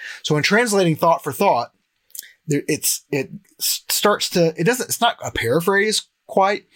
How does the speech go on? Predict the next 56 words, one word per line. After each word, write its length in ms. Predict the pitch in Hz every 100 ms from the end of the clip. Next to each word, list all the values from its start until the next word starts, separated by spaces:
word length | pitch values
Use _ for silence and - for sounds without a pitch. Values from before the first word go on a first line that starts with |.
| - -
but 120 | 160
there 120 | 196
are 60 | 170
certain 280 | 208 247 165
sections 600 | 180 170 - 190 175 123
that, 300 | 135 131 - - - _ _ _
uh, 160 | 151 135
don't 280 | 143 185 -
quite 300 | - 180 170
resemble 500 | 143 131 160 160 -
or, 200 | 143 127
or 280 | - 131 110 -
lack 360 | 135 156 170
the 120 | - -
power 560 | - 139 160 170 170
of 80 | 156
the 100 | 160
original 360 | 160 151 156 151
text, 640 | - 160 - - - - _ _ -
that 200 | 143 -
sort 180 | 165 147
of 80 |
thing. 240 | - 147 139 - - -
And 120 | 165 156
sometimes 400 | 277 285 208 147
with 120 | 131
New 180 | 156 147
Living 180 | 156
Translation, 580 | 175 185 170 185 180 190
there's 180 | 170 247
just 160 | 175 -
a 40 |
couple 240 | 139 196
of 60 | 170
places 420 | 135 127 135 123
where 220 | 127 127 - -
it 80 | 175
just 180 | 208 -
flat 240 | 147 151
out 200 | 156 -
does 200 | 127 139
some 160 | 135 113
theology 480 | 139 135 147 131 127
on 100 | 113
the 80 |
page. 540 | 107 117 151 160 - - _ - - - - - -
It 120 | 131
does 200 | 175 208
it 100 | 202
in 120 | 143
an 120 | 127
effort 260 | 143 170 160
to 80 | 117
help 180 | 156 160
you 100 | 131
understand 800 | 131 147 - - 131 151 160